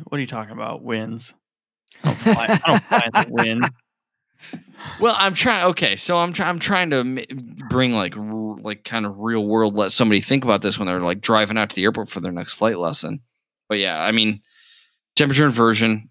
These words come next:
Speaker 2: If it, if, if not only if it does not cool, but if it actually warms up, which, so the scenario we just painted is the sun's,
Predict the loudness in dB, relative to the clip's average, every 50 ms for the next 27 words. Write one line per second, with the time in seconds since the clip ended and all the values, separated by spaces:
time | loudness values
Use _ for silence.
0 | _ _ -2 -2 -2 -4 -6 _ 0 2 2 2 0 0 2 2 4 4 4 4
1 | 4 4 2 2 2 2 0 0 0 0 -2 -4 -4 -6 -6 -4 -2 -2 0 -2
2 | -2 -2 -2 -4 -4 -4 -4 -6 -6 -6 -6 -6 -6 -8 -8 -8 -10 -8 -8 -6
3 | -8 -8 -10 -12 -14 _ _ -6 -6 -6 -6 -8 -12 -14 -10 -6 -4 -4 -4 -4
4 | -4 -6 -6 -4 -2 -2 0 0 0 0 0 0 0 0 2 4 4 6 6 6
5 | 4 4 2 0 -4 -8 _ _ _ _ _ _ _ _ _ _ _ _ _ -6
6 | -4 0 0 2 4 4 4 4 4 2 -2